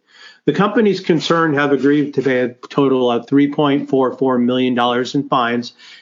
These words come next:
and disgorgement of profits. Both companies are reported to have fully cooperated with the investigation,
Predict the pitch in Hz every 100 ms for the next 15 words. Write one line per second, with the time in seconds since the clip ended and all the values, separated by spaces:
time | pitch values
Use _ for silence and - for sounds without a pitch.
0 | - 120 117 - 139 123 127 117 113 -
1 | 113 110 - - - _ _ - 120 117
2 | - 123 147 135 135 - 113 117 - 131
3 | 127 143 123 113 139 127 123 - 127 127
4 | 127 120 120 120 123 123 123 127 - 127
5 | 120 117 113 110